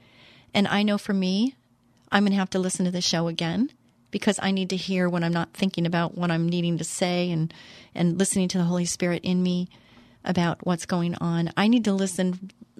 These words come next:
like you, maybe driving or cleaning or doing whatever you're doing. I need to listen when I'm like that. And, uh, boy, these messages really hit home for me too,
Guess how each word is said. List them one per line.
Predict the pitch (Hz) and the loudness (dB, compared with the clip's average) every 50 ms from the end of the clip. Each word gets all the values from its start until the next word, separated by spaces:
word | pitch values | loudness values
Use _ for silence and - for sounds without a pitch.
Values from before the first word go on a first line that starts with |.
| - - - | -20 -8 -4
like | - 170 170 - - | -2 -2 0 0 2
you, | 226 220 185 156 175 | 2 2 2 2 0
maybe | 175 180 170 175 185 175 | 0 -2 -2 0 0 -2
driving | - 170 165 175 170 165 170 170 165 170 185 202 | -2 -2 -2 0 0 0 0 0 2 2 4 4
or | 175 143 156 175 - _ _ - | 2 2 0 -2 -4 _ _ -8
cleaning | - - 190 180 175 180 185 190 196 | -2 0 2 4 4 4 4 4 2
or | 160 156 160 156 - _ _ - | 2 0 -2 -4 -6 _ _ -2
doing | - 190 185 185 | 2 2 4 4
whatever | 180 180 180 175 175 | 4 2 2 2 2
you're | 170 165 170 | 2 2 2
doing. | 165 185 196 190 165 165 - - - - - - - - - - - - | 2 2 4 4 2 0 -2 -6 -16 -16 -16 -16 -16 -18 -20 -10 -4 -2
I | 208 208 | 0 2
need | 202 208 202 196 - | 2 2 0 -2 -2
to | - - 190 180 175 - - | -4 -2 -2 -2 -2 -4 -6
listen | - 175 175 180 - - 175 175 175 170 165 170 - - _ _ _ _ _ _ _ _ _ _ - - _ _ - | -4 -2 -2 -2 0 0 -2 0 0 0 -2 -4 -8 -16 _ _ _ _ _ _ _ _ _ _ -20 -20 _ _ -10
when | - 170 185 175 | -4 -2 0 2
I'm | 175 170 175 | 2 2 2
like | 170 170 165 165 - | 0 -2 -4 -4 -2
that. | - 320 285 - - - - - - - _ _ _ _ _ _ _ _ _ _ _ _ _ _ _ _ _ - - - - - - | -2 -2 -2 -2 -6 -8 -20 -20 -20 -20 _ _ _ _ _ _ _ _ _ _ _ _ _ _ _ _ _ -20 -20 -20 -10 -4 0
And, | 180 180 180 175 175 180 | 2 4 4 4 4 4
uh, | 180 175 175 175 - - - - - - - - - - - - - - - | 2 2 2 0 -2 -4 -10 -20 -20 -20 -20 -20 -20 -20 -20 -20 -20 -14 -4
boy, | - 233 240 226 190 180 180 175 - _ | 0 2 2 2 2 -2 -4 -8 -8 _
these | - - 208 - | -8 -6 -2 0
messages | 220 214 214 - 220 - 202 190 190 190 | 0 2 2 0 -2 0 -2 -2 -2 0
really | 185 190 190 175 175 - - _ _ _ _ | 0 0 2 0 0 -2 -6 _ _ _ _
hit | - - 208 196 | -6 -4 -2 0
home | 190 190 190 196 | 2 2 2 0
for | - 196 | 0 0
me | 190 190 185 175 | 2 2 0 0
too, | - - - 196 - - - 185 | -2 -2 -4 -4 -6 -6 -8 -12